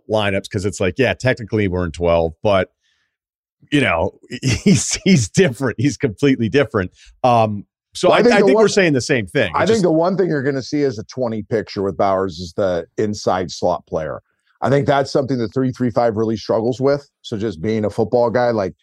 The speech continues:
Speaker 2: you face this defense and you get him in a twenty picture, that's two backs, three wide receivers, but Bowers being one of those receivers. And now he can motion inside and give you a twenty-one picture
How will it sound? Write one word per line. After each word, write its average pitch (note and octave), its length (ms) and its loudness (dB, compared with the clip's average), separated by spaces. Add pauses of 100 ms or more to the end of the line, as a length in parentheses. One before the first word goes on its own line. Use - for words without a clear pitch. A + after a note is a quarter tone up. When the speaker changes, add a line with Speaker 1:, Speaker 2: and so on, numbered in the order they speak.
(240)
Speaker 2:
you D3 160 0
face D3 320 0
this C#3+ 180 -4
defense C3+ 480 -2
and G2+ 120 -6
you A#2+ 120 0
get A#2+ 160 0
him A2 100 0
in G2+ 80 -2
a F2+ 80 -6
twenty A#2 340 -2
picture, B2 360 0
that's F2+ 220 -2
two C#3 220 0
backs, A2 540 -2 (460)
three D3+ 240 2
wide C3 260 2
receivers, A#2 440 -4
but G2 160 -2
Bowers A2+ 460 0
being G#2+ 240 -2
one G#2+ 180 -2
of A2 80 0
those A2 240 0
receivers. A2+ 540 0
And F#2+ 160 -4
now A2 180 0
he A#2 160 0
can A2 180 -4
motion A2 360 -2
inside A2+ 500 -2
and G#2+ 100 -2
give G2+ 140 -2
you G2+ 80 0
a F#2 60 -2
twenty-one G#2+ 520 0
picture B2+ 460 0